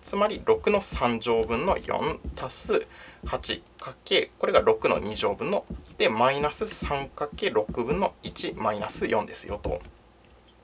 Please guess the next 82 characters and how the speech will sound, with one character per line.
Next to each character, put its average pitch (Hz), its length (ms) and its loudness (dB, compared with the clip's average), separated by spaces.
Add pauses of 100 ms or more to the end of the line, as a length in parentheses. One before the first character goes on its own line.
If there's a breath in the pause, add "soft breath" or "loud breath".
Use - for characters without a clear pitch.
(140)
六 170 200 2
の 202 80 4
三 147 220 2
乗 147 100 6
っ - 40 0
て - 80 -2
い - 20 4
う - 20 4
の - 80 10
は - 40 2
六 - 220 0
か 131 140 2
け 131 160 2
る 120 60 4
六 - 120 -8
か 131 140 -4
け - 140 -2
る - 100 -6
六 - 360 -2
分 127 220 -4
の 233 180 0
四 113 320 0
で、 - 200 0 (460 loud breath)
今、 135 120 6
四 143 240 6
で - 100 -2
こ - 120 0
れ - 60 -2
約 - 220 -4
分 104 100 6
す - 100 -4
る 87 60 -6
こ - 120 -12
と 180 80 6
が 127 60 12
で - 80 -4
き - 120 -16
る 57 80 -12
よ 80 80 -2
と。 - 80 -8 (360 loud breath)
つ - 100 0
ま 110 80 6
り、 101 100 -4
こ - 160 -14
こ 196 140 -2
三、 - 540 -2
三 110 320 2
と 101 100 -2
い 95 60 -6
う - 20 -14
ふ - 140 -10
う - 20 -6
に 85 120 -8
な 98 120 -6
っ - 20 -6
て、 - 360 -6 (440 loud breath)
じ - 80 4
ゃ - 40 8
あ、 - 40 8
六 - 220 0
か 196 140 6
け - 120 -6
る 214 80 -6
三 151 220 -2
か - 160 -12
け 202 100 -2
る 196 60 -2
三 156 380 -2
分 165 200 -4
の 208 200 2 (100)
一 - 140 -6
と - 60 -4
い 73 60 -4
う - 20 -8
ふ - 100 -2
う - 20 0
に - 40 2
な - 60 0
っ - 100 -8
た - 80 -12
よ 104 140 0
と。 - 260 -4